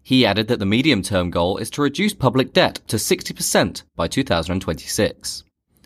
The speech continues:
The budget also allows for increased development spending, twelve percent higher than last year's, with social benefits spending also set to rise by fifteen percent,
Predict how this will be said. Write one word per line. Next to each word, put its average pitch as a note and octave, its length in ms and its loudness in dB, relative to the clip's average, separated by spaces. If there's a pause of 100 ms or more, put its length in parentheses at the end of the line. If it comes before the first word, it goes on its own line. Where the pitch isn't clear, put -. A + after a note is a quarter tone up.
(1400)
The F2+ 80 0
budget G2 320 2
also G#2+ 340 2
allows E2+ 300 2
for A2 120 -2
increased F#3 340 -2
development F3 440 2
spending, D#2 480 -6 (260)
twelve G#3+ 300 2
percent G#2+ 300 0
higher C#3+ 240 2
than F2 180 -2
last A2 300 0
year's, - 320 -8 (420)
with G#2 160 0
social G3+ 340 2
benefits F2 440 0
spending F2 320 0
also F3 320 2
set - 180 -2
to F2 140 -4
rise D#2+ 160 0
by G#2+ 140 2
fifteen A2+ 460 0
percent, - 500 -2